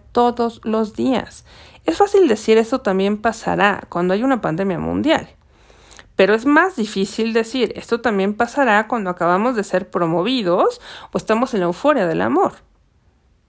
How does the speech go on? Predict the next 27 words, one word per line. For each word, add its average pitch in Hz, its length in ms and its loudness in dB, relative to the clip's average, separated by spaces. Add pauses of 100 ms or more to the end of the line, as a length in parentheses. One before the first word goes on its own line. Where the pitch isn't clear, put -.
(420)
"Esto 285 360 2
también 208 400 -2
pasará" 180 560 -2 (360)
tampoco 269 360 2
significa 214 720 -2
que 196 100 -2
no 208 120 0
debemos 240 340 0
sentir 190 460 -2
emociones 226 800 -2 (320)
y - 60 -12
que 202 140 2
debamos 262 380 2
ser 247 240 0
totalmente 220 800 -2
neutros 269 520 -2
o 185 60 -4
neutras 190 440 -2
ante 180 200 -6
cualquier 226 360 -2
situación. 220 680 -4 (640)
Esto 262 160 -2
es 294 100 -2
un 277 80 2
error 240 220 2
muy 226 220 2
grande. 196 480 -2